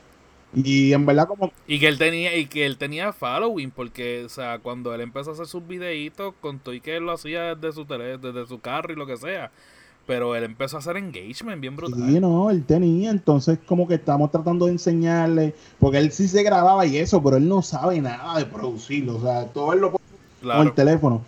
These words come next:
Speaker 1: y pues como que lo montamos chévere, empezamos a arrancar, íbamos a conseguir los auspiciadores y todo,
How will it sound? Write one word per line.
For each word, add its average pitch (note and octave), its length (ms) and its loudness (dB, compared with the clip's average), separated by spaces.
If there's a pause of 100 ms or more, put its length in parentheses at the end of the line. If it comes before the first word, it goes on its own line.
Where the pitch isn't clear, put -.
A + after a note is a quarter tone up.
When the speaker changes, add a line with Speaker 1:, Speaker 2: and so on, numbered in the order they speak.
(200)
Speaker 1:
y C3+ 120 2
pues C3+ 180 4
como C#3 260 4
que C3+ 140 6
lo C#3 100 6
montamos C#3 600 2
chévere, G3+ 640 2
empezamos D#3 500 0
a E3+ 40 -2
arrancar, F3+ 500 0
íbamos D#3+ 260 2
a - 40 -14
conseguir E3+ 320 0
los E3+ 100 6
auspiciadores E3+ 500 2
y E3 60 0
todo, G3 180 0